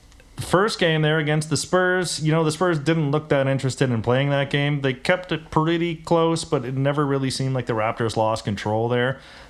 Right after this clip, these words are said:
Uh, there was some good play by a couple of Raptors, some poor play by a couple of Raptors, but, uh, all around good game.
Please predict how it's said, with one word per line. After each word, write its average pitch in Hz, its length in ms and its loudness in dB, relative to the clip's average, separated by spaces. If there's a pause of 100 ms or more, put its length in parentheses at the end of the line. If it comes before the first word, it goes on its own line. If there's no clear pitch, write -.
(100)
Uh, 123 380 0
there 139 140 0
was 147 160 -2
some 143 160 0
good 190 320 -2
play 196 260 2
by 190 200 2
a 185 60 0
couple 185 280 0
of 185 60 2
Raptors, 185 440 0
some 156 240 -2
poor 151 300 0
play 151 260 0
by 143 180 0
a 147 60 -2
couple 147 240 0
of 143 60 0
Raptors, 143 600 0
but, 120 300 0
uh, 120 240 2
all 131 220 2
around 127 400 -2
good 120 240 -2
game. 123 380 0